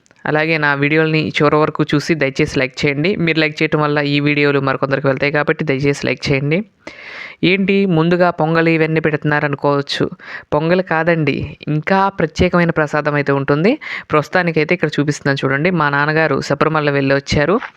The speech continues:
శబరిమల వెళ్ళి వచ్చిన తర్వాత ఫస్ట్ పాలు పొంగించి, ఆ, ఈ విధంగా అయితే పూజ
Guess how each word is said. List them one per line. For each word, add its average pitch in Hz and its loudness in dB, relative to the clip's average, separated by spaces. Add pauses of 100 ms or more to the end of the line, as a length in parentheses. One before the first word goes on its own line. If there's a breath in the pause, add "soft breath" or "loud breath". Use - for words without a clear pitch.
(360 loud breath)
శబరిమల 160 2
వెళ్ళి 147 2
వచ్చిన 151 0
తర్వాత 147 0
ఫస్ట్ 147 -2 (100)
పాలు 147 -2
పొంగించి, 147 0 (720 loud breath)
ఆ, 147 2
ఈ 147 0
విధంగా 151 0
అయితే 156 0
పూజ 151 0